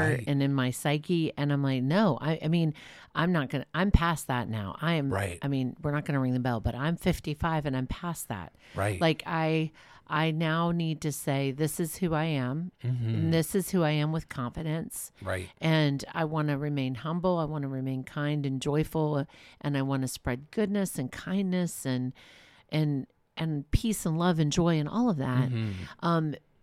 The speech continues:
Speaker 2: and if someone has a different opinion of me that,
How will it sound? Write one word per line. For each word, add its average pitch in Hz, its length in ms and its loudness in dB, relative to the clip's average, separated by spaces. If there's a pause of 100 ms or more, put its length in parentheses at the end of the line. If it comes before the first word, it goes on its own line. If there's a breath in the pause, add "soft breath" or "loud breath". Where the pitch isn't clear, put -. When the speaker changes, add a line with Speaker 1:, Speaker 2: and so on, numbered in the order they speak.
(160)
Speaker 2:
and 165 480 2 (280)
if 175 320 2
someone 170 480 -2
has 160 520 -2
a 156 80 -4
different 151 380 -4
opinion 202 480 2
of 143 220 -2
me 139 220 0
that, 131 260 -6